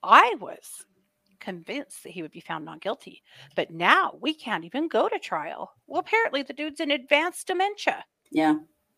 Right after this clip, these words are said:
Speaker 1: And
Speaker 2: They
Speaker 1: has
Speaker 2: couldn't go
Speaker 1: been
Speaker 2: to trial back then either.
Speaker 1: No. He's been declared unfit to go to trial, and so the way that ha-, works is that if you're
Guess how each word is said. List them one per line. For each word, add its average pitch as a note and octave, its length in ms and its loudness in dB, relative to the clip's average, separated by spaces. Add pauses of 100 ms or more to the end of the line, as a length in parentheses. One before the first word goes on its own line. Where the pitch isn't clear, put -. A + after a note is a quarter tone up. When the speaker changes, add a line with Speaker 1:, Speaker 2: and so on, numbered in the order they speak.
Speaker 1:
And A#3+ 100 -4
Speaker 2:
They G3+ 60 4
Speaker 1:
has F3+ 60 0
Speaker 2:
couldn't E4 180 6
go D#3+ 80 8
Speaker 1:
been D3+ 80 4
Speaker 2:
to - 60 -6
trial D3+ 180 8
back D#3+ 220 6
then E3 160 8
either. E3 300 10
Speaker 1:
No. A4+ 600 -2 (480)
He's A4 160 2
been G#4 160 2
declared F#4 460 4
unfit D#4+ 420 0
to - 140 -14
go D4 120 0
to C#4 80 -8
trial, A3+ 680 2
and G#3 500 -2 (1080)
so - 180 -12
the F#4 80 -4
way G#4+ 160 2
that B3+ 280 6
ha-, A#3+ 140 -8
works B3 340 -4
is A3+ 140 -10
that G#3+ 160 -6
if - 180 -8
you're A3 200 -6